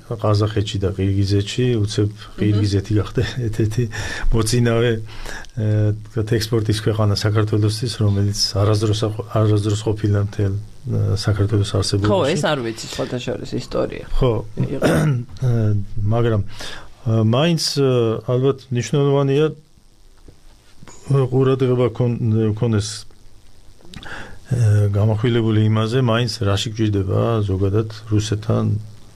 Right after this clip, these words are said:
Speaker 1: ვაჭრობა. აი, ამას როცა ვამბობ, მე პირველ რიგში, მ, გავიხსენებდი, ასეთი გამონათქვამი არს-, არსებობს, რომ თუ საზღვრები, ე,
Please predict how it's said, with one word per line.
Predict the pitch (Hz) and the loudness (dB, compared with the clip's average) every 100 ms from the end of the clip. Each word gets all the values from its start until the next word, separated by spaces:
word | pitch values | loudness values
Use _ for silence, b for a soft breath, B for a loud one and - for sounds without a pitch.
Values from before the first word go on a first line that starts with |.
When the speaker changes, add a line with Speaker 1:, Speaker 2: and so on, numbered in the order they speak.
| - B B | -20 B B
Speaker 1:
ვაჭრობა. | 110 101 95 87 - B B B B | -2 0 0 -2 -8 B B B B
აი, | - 123 127 - | -2 0 0 0
ამას | 127 151 165 156 | 0 2 2 2
როცა | 143 139 131 123 113 110 113 110 107 | 0 2 2 4 2 -2 -4 -4 0
ვამბობ, | 107 131 139 107 107 B B B B - | 2 4 2 0 -2 B B B B -4
მე | 113 110 117 | 2 4 2
პირველ | 131 139 131 127 | 2 2 4 2
რიგში, | 120 - 127 120 113 | 0 0 2 4 2
მ, | 107 110 104 104 110 110 107 107 | 0 0 0 0 -2 -2 0 2
გავიხსენებდი, | 104 107 110 107 120 113 110 117 139 139 117 - 107 107 107 104 | 2 4 2 2 2 2 0 2 2 2 0 -4 -4 -2 -2 0
ასეთი | 98 110 104 | 0 2 2
გამონათქვამი | 101 104 101 104 104 101 | 4 4 2 2 2 2
არს-, | 98 95 - 110 | 2 0 -4 -2
არსებობს, | 107 104 98 92 - | 0 0 0 0 -2
რომ | 110 | -2
თუ | 107 110 107 107 B B B B | 2 2 2 -2 B B B B
საზღვრები, | - 110 107 107 110 104 104 101 | -2 2 4 4 2 2 2 2
ე, | 95 - - - - - - 110 | -2 -8 -20 -20 -20 -20 -6 0